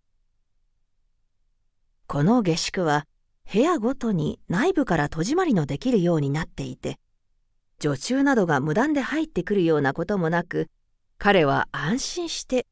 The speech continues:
この気候を続けることができるのでした。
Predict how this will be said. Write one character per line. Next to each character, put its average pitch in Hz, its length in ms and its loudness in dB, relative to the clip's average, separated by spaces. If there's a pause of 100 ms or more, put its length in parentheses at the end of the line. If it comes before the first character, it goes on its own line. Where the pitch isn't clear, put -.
こ 147 140 -4
の 254 120 2
気 - 180 -16
候 262 300 0
を 247 80 2
続 214 260 -6
け 269 120 0
る 254 100 2
こ 233 140 -6
と 240 100 2
が 160 140 0
で 139 120 -6
き - 160 -4
る 233 120 2
の 143 100 -2
で - 140 -10
し - 140 -10
た。 - 200 -14